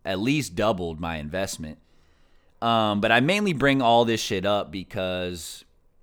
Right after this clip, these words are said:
like I said, I'm not a fucking investing guru, so I'm not here to give you advice or anything. I just, I wanna encourage people who aren't involved to get involved, um, especially now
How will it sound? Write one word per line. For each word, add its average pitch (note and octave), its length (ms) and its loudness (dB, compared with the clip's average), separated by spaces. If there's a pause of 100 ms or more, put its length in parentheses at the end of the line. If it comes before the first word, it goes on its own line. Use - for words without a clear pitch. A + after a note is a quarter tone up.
(120)
like A#2 180 -4
I G2+ 60 0
said, F2+ 240 -4
I'm D#3 240 6
not C#3 220 4
a A2+ 80 2
fucking A2+ 400 -2
investing G2 480 -4
guru, G#2 420 -2
so A2 100 -6
I'm A2 100 -2
not G#2 160 -2
here G#2+ 140 -4
to G2+ 80 -2
give F2 220 -6
you F2 100 -4
advice E2+ 440 -6
or - 20 -8
anything. F2 540 -6
I G#2+ 80 -4
just, B2 240 -8 (360)
I A#2+ 120 0
wanna D3 240 2
encourage A2+ 560 0
people A#2 400 -2
who G2 200 -2
aren't F#2 300 -2
involved E2+ 580 -2
to E2 120 -6
get F#2 260 -4
involved, A2 720 0
um, D2+ 260 -6
especially F2+ 480 -6
now F#2+ 460 -2